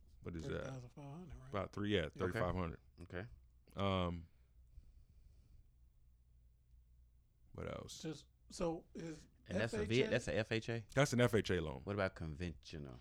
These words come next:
Speaker 2: Yeah.
Speaker 1: Conventional, five percent and up. So your loan to values need to be either ninety-five percent or lower.
Speaker 2: So loan to value.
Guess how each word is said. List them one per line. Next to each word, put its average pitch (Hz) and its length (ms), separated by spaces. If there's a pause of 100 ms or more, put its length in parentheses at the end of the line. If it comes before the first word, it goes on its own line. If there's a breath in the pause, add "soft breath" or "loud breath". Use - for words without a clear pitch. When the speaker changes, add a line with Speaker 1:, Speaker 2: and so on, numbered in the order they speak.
(120)
Speaker 2:
Yeah. 95 60
Speaker 1:
Conventional, 123 560
five 127 300
percent 123 400
and 95 180
up. 98 240
So - 160
your 90 180
loan 113 240
to 107 60
values 107 520
need 101 180
to 95 40
be 90 320
either 87 200
ninety-five 101 560
percent 98 440 (920)
or 85 140
lower. 92 260
Speaker 2:
So 80 80
loan 151 320
to 160 60
value. 139 340